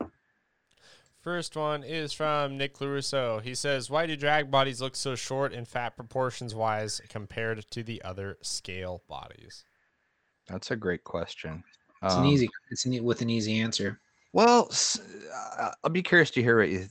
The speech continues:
Speaker 2: say, because I have some that are narrow, like the Nova's fairly narrow. The, the Proline, uh,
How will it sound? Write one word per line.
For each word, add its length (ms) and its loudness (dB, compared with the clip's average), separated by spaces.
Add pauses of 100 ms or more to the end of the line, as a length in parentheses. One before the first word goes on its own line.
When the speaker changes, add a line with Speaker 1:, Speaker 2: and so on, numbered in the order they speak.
(120)
Speaker 2:
say, 300 2
because 680 2 (1080)
I 120 6
have 340 6
some 300 4
that 120 6
are 120 6
narrow, 520 -2 (100)
like 340 2
the 100 2
Nova's 500 4
fairly 380 2
narrow. 400 -4
The, 180 -2 (440)
the 180 2 (140)
Proline, 800 6 (500)
uh, 180 -2